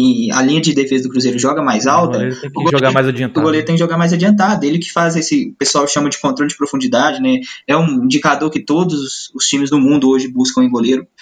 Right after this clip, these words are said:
Speaker 1: E no Manchester City, os teus zagueiros do Manchester City, você tem um goleiro que, é, é, talvez depois do Neuer, é o melhor do mundo nisso, que é o Ederson. Então, assim, toda hora que a bola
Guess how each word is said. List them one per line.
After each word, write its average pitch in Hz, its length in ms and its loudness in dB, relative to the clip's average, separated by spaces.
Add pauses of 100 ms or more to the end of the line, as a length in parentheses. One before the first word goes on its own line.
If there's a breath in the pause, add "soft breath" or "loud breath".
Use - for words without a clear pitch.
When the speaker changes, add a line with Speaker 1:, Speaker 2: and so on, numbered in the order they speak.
(280 loud breath)
Speaker 1:
E 180 80 2
no 208 80 4
Manchester 196 320 2
City, 147 220 2
os 143 120 -2
teus 143 200 0
zagueiros 127 320 0
do 123 80 -2
Manchester 120 260 0
City, 202 300 2
você - 180 -4
tem 196 120 0
um 208 100 6
goleiro 185 320 -2
que, 190 240 -2 (460 loud breath)
é, 127 560 0
é, 104 120 -4
talvez 143 360 0
depois 143 300 0
do 135 100 -2
Neuer, 147 560 2
é 156 80 0
o 170 340 0
melhor 165 300 2
do 165 100 0
mundo 143 260 0
nisso, 127 440 2
que 127 80 -2
é 123 40 2
o 123 120 0
Ederson. 135 380 -4 (120)
Então, - 140 -2
assim, 220 280 2 (320 loud breath)
toda 175 240 0
hora 165 140 2
que 156 80 0
a 139 60 2
bola 143 260 0